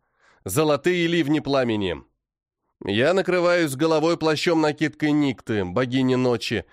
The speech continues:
и обжигающие водопады стекают по мифической ткани бессильные.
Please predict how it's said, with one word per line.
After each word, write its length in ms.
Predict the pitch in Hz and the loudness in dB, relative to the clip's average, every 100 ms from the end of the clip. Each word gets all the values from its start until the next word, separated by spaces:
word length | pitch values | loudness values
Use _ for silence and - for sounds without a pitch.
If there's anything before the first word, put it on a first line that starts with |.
| - - | -20 -6
и 80 | 117 | 0
обжигающие 840 | 131 131 165 180 196 175 - 180 | 0 0 -2 0 0 0 -2 -2
водопады 600 | 151 151 143 165 147 147 | 0 -2 0 0 0 -2
стекают 640 | 127 - 135 170 156 127 | -4 -6 -2 0 2 0
по 100 | - | -2
мифической 640 | 147 143 127 151 143 - 131 | -2 -2 -4 -6 -6 -4 -4
ткани 440 | - 160 151 143 | -2 -2 0 0
бессильные. 800 | 120 123 - 131 113 90 78 64 | -2 -4 -4 -4 -2 -2 -4 -8